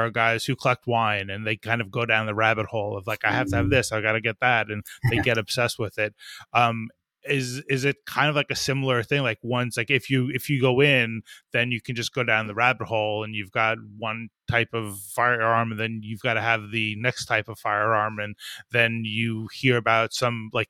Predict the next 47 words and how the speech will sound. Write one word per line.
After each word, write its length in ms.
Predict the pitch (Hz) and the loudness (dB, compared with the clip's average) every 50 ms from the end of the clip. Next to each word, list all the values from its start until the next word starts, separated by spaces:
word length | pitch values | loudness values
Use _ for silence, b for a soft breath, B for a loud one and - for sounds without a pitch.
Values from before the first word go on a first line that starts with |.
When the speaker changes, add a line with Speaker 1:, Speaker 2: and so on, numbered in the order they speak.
| _ | _
Speaker 1:
you 260 | - 143 131 120 113 110 | -6 -4 -4 -2 -2 -2
start 240 | - 139 120 - | 0 0 0 0
tinkering 580 | - - 131 120 - 127 117 120 120 120 110 110 | 0 -2 -2 0 0 0 2 2 2 0 0 -2
and, 200 | 110 104 104 101 B B B B B B B _ _ - | -4 -6 -6 -10 B B B B B B B _ _ -4
like, 200 | 151 120 117 - | -2 -2 -2 -4
it, 220 | - 143 135 - - | -4 -6 -6 -2 0
it, 220 | 139 139 143 135 131 | 2 2 2 2 2
how 120 | 117 151 | 2 4
much 200 | 156 151 147 - | 4 4 4 4
of 120 | 151 127 | 2 2
it 160 | 131 123 117 120 | 0 0 0 -2
is 260 | 120 113 110 107 104 _ | -2 -4 -4 -8 -8 _
that 340 | - 113 120 127 147 156 - | 2 4 6 6 6 4 2
versus 720 | 107 120 120 117 110 - 127 113 113 113 110 104 101 - - - - | 2 2 2 2 2 0 -2 -2 -2 -2 -2 -4 -6 -6 -8 -6 -6
Speaker 2:
Oh, 60 | 101 101 98 98 | -6 -6 -6 -6
yeah. 200 | 98 98 92 95 107 107 - _ _ B B B B B | -6 -6 -6 -8 -10 -12 -14 _ _ B B B B B
Speaker 1:
I 120 | - 117 117 | 0 4 6
Speaker 2:
Yeah, 80 | - | 8
Speaker 1:
don't 80 | 185 180 | 8 8
know, 60 | - | 6
Speaker 2:
you 60 | 190 | 4
can 100 | - 196 | 4 4
Speaker 1:
I 40 | 117 | 4
Speaker 2:
do 40 | - | 4
Speaker 1:
mean 80 | - 147 | 4 4
Speaker 2:
that 160 | 156 147 139 | 4 2 2
with 120 | 135 131 127 | 2 0 0
anything. 380 | 123 117 117 113 120 117 117 139 | 0 0 0 -2 -2 0 2 2
You're 100 | 151 127 | 2 2
right. 320 | 113 107 107 107 - - | 2 0 0 -2 -4 -4
You're 160 | - 160 147 117 | -2 2 2 4
Speaker 1:
Yeah. 60 | 120 | 4
Speaker 2:
right. 100 | 110 104 107 110 - | 4 2 2 0 2
You 60 | 156 | 2
can 60 | 156 | 4
do 160 | 147 165 165 160 | 4 6 6 6
it 100 | 160 165 | 6 6
with 100 | 165 147 | 4 4
wine. 460 | 131 131 135 139 139 139 139 139 131 | 6 8 8 8 8 8 6 4 2
You 80 | 127 | 2
can 100 | 127 147 | 2 2
do 140 | 139 143 143 | 4 4 4
it 80 | 143 127 | 4 2
with, 200 | 131 131 123 - | 2 0 0 2
yes, 240 | 120 101 95 95 - | 2 2 2 2 2
you're 100 | 156 143 | 2 2
right. 200 | 107 95 - | 2 0 -2